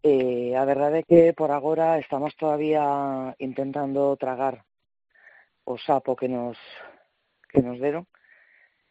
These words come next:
e intentar digerir un pouco a, a situación e estamos pendientes de volver a reunirnos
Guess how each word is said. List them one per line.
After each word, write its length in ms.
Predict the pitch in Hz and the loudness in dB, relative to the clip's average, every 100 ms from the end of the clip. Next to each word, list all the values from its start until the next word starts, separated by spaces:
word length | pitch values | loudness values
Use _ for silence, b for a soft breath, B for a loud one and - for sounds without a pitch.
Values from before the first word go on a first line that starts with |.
| - | -6
e 80 | 123 117 117 117 117 110 - - | -4 -4 -6 -10 -14 -18 -20 -12
intentar 560 | 131 127 127 123 135 127 | -6 -2 -4 -2 -4 -2
digerir 400 | 131 143 123 127 | -6 -6 -6 -8
un 160 | 120 | -4
pouco 320 | 127 120 123 | -4 -4 -6
a, 480 | 117 113 110 110 107 | -4 -4 -6 -10 -12
a 160 | - 127 123 | -8 -8 -6
situación 560 | 123 117 147 147 160 b b b b | -8 -6 -4 -4 -6 b b b b
e 80 | - | -6
estamos 320 | - 156 143 | 0 0 0
pendientes 320 | 139 127 123 | -6 -6 -6
de 140 | 120 117 | -6 -4
volver 160 | 117 117 | -4 -4
a 160 | 120 | -4
reunirnos 720 | 113 117 123 120 117 117 117 | -6 -6 -6 -8 -8 -10 -10